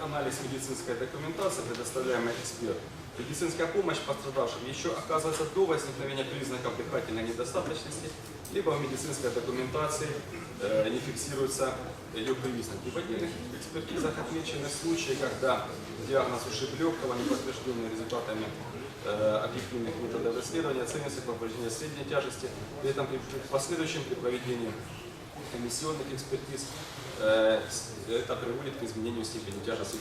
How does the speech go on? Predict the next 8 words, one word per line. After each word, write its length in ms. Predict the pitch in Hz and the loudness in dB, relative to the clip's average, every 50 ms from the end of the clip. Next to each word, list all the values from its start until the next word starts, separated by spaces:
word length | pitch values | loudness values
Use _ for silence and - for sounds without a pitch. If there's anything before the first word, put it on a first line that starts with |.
| - | -4
телесных 340 | 101 98 95 92 - 92 90 - - | -4 -4 -4 -4 -4 -6 -8 -6 -4
повреждений. 540 | 98 101 101 101 - - 104 - - - - - - - - - - - - - - - - - - - - - - - - - - - - - - | -4 -2 -2 -4 -4 -4 -8 -8 -8 -8 -10 -10 -10 -10 -12 -12 -12 -12 -12 -12 -12 -12 -12 -12 -12 -12 -12 -12 -12 -12 -12 -12 -12 -10 -8 -6 -2
Проведенные 460 | - 170 196 233 196 196 190 185 185 175 | 0 2 2 2 2 2 4 4 4 2
исследования 420 | - - 214 190 175 165 151 147 147 | 2 2 2 4 4 4 2 2 0
позволили 460 | 151 156 147 165 180 175 165 151 143 | 0 0 0 2 2 2 2 2 2
сделать 260 | - 170 170 156 147 | 4 4 4 4 4
определенные 540 | 139 - 139 135 135 139 147 147 147 151 147 | 2 0 -2 -2 -2 -2 -2 -2 0 0 0
выводы. 380 | 131 127 117 104 98 92 - | 0 0 2 2 0 0 -2